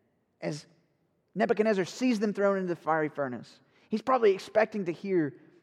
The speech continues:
the thought, he's probably expecting to hear the screams, "Oh, I'm sorry, um, get us out, get us, I will do this, whatever it takes. Yes, Nebuchadnezzar, you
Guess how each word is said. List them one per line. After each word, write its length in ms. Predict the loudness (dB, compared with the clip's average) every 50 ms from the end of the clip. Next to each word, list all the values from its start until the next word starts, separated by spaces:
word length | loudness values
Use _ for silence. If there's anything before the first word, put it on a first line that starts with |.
| -4
the 80 | -2 2
thought, 180 | 2 2 4
he's 100 | 2 2
probably 240 | 2 4 6 6 6
expecting 600 | 6 4 0 -10 -6 -6 -6 -4 -4 -6 -6 -6
to 100 | -4 -6
hear 320 | -6 -2 -2 0 0 -2 -4 -8 -20 -20 -10 -4
the 80 | -4
screams, 640 | -4 -4 -4 0 4 4 4 4 4 0 -2 -4 -4 -2
"Oh, 140 | 0 2 4
I'm 100 | 4 2
sorry, 420 | 2 2 2 6 8 10 10 10 10
um, 220 | 8 6 2 2 6
get 140 | 8 8 8
us 160 | 8 6 2 0
out, 320 | 4 6 6 6 4 4
get 100 | 2 2
us, 80 | 2 4
I 120 | 4 4
will 140 | 6 6 6
do 260 | 4 2 -2 -2 2
this, 180 | 6 4 4 4 2 -14 -14 -8
whatever 440 | -2 2 4 8 8 8 10 10 8
it 140 | 8 8 4
takes. 380 | 4 6 8 8 8 6 0 -16 -16 -10 0
Yes, 260 | 6 6 6 6 6
Nebuchadnezzar, 560 | 2 2 2 2 2 2 2 2 4 4 4
you 340 | 2 4 6 6 6 6 6